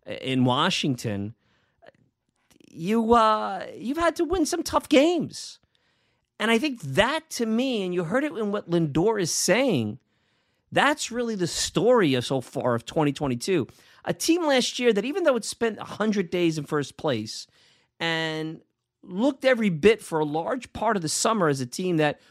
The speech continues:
would have found a way to win, would have been able to get into the tournament with Jacob deGrom and possibly make some noise,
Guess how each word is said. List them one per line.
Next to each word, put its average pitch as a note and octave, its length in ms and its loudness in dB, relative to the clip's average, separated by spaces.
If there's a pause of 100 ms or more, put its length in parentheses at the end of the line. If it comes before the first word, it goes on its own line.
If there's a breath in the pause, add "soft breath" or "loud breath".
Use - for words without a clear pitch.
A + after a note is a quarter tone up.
(180 soft breath)
would C#3 100 0
have C3 120 -4 (120)
found G#3+ 320 2
a A3 40 4
way G#3 180 2
to F#3 80 4
win, C#3+ 480 0 (340)
would C3+ 140 -6
have A#2 180 -8
been G3 100 2
able G#3+ 220 4
to G3+ 60 2
get D#3+ 260 2
into F#3 140 -6
the F3+ 80 -6
tournament D#3 560 0
with C#3 160 -2
Jacob D3 340 0
deGrom C#3 580 2 (280 soft breath)
and A#2+ 180 -10
possibly F#3 540 -2
make C#3+ 200 0
some A#2+ 280 0
noise, A2+ 400 -2